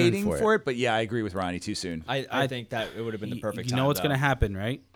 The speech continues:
Speaker 3: I don't know what's gonna happen.
Speaker 1: I, I
Speaker 2: We're
Speaker 1: don't
Speaker 2: gonna
Speaker 1: know
Speaker 2: see
Speaker 1: if any
Speaker 2: it
Speaker 1: man can really
Speaker 2: in
Speaker 1: know what can
Speaker 2: Infinity
Speaker 1: happen.
Speaker 2: Wars. We're
Speaker 1: Iron
Speaker 2: gonna see it
Speaker 1: Spider.
Speaker 2: then. We're gonna see it. We're gonna see
Speaker 3: Nah.
Speaker 2: him. We're gonna see him come swinging in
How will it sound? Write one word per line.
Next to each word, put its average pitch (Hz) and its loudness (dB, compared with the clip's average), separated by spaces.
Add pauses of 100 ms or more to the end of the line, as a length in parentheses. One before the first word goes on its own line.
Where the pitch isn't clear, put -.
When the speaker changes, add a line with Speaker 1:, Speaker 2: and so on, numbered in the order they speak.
(580)
Speaker 3:
I 98 -16
don't 110 -12
know 123 -10
what's 127 -8
gonna 85 -14
happen. 82 -18 (480)
Speaker 1:
I, - -12
I 104 -12 (100)
Speaker 2:
We're 120 6
Speaker 1:
don't 127 8
Speaker 2:
gonna 120 4
Speaker 1:
know 117 4
Speaker 2:
see 127 4
Speaker 1:
if 120 4
any 120 4
Speaker 2:
it 113 0
Speaker 1:
man 85 -4
can 87 -8
really 85 -4
Speaker 2:
in 127 4
Speaker 1:
know 110 2
what 101 -2
can 107 -2
Speaker 2:
Infinity 101 0
Speaker 1:
happen. 90 -2
Speaker 2:
Wars. - -10 (320)
We're 117 0
Speaker 1:
Iron 117 4
Speaker 2:
gonna 120 4
see 117 0
it - 0
Speaker 1:
Spider. 95 -6
Speaker 2:
then. 78 -10 (140)
We're 127 2
gonna 127 0
see 92 -6
it. 85 -12
We're 135 4
gonna 151 4
see 160 4
Speaker 3:
Nah. 151 4
Speaker 2:
him. 143 0 (300)
We're 127 2
gonna 151 0
see 151 -2
him 139 -4
come 127 -6 (320)
swinging 117 0
in 123 0